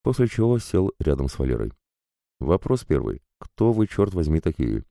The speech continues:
И я хочу, чтобы ты ответил так, чтобы даже самый тупой из моих людей понял". "Э!" раздалось возмущенное у костра.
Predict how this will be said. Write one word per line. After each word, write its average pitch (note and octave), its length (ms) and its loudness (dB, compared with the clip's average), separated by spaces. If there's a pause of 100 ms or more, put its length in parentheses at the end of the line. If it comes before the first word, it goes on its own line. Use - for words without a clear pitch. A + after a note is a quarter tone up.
(360)
И D#2 100 0
я D#2 160 4
хочу, D#2+ 360 0
чтобы D2 300 0
ты D2+ 120 0
ответил C#2 360 -2
так, - 260 -4 (320)
чтобы E2+ 320 0
даже E2 240 2
самый E2 360 0
тупой D#2+ 380 2
из C2+ 80 -2
моих C#2+ 280 0
людей C#2+ 260 0
понял". A1+ 360 -6 (560)
"Э!" D2 420 2 (260)
раздалось C2 500 -2
возмущенное B1 680 -2
у - 60 -10
костра. - 440 -6